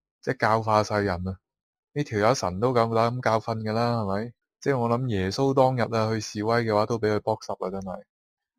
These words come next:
噉佢講咗三點，啊，三點，三點正路。我唔想睇啊，佢嗰啲。嗱，噉個三點就係呢，第一點，停止廣泛出現嘅暴力示威，即係話呢，要廣泛出現啊，成日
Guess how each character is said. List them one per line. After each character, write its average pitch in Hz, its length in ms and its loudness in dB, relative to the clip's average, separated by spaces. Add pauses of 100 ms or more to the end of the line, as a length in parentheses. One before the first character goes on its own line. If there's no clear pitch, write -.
(160)
噉 175 120 2
佢 151 140 2
講 127 260 4
咗 135 40 0
三 139 440 -4
點， 107 300 -4 (220)
啊， 95 280 -2
三 123 360 -4
點， 101 380 -4
三 - 360 -8
點 104 220 -4
正 90 220 -6
路。 85 220 -6 (680)
我 104 100 -2
唔 98 100 -8
想 95 220 -4
睇 98 260 2
啊， 95 80 4
佢 92 160 -4
嗰 92 140 0
啲。 98 160 -4 (400)
嗱， 104 300 2
噉 147 180 0
個 147 120 2
三 147 320 2
點 120 180 -4
就 120 160 0
係 107 160 -2
呢， 113 180 0
第 101 100 -2
一 101 360 0
點， 127 120 -8 (580)
停 113 300 -4
止 131 120 -4 (120)
廣 127 300 0
泛 117 240 -2
出 107 120 -6 (120)
現 107 200 -4
嘅 113 80 -4
暴 101 260 -4
力 98 120 -2
示 104 260 -8
威， 113 240 -2 (460)
即 143 100 2
係 127 100 4
話 107 140 2
呢， 123 160 0
要 120 160 -2
廣 101 420 0
泛 104 260 0
出 131 240 -6
現 101 220 -6
啊， 104 80 -4
成 92 320 -6
日 98 120 -6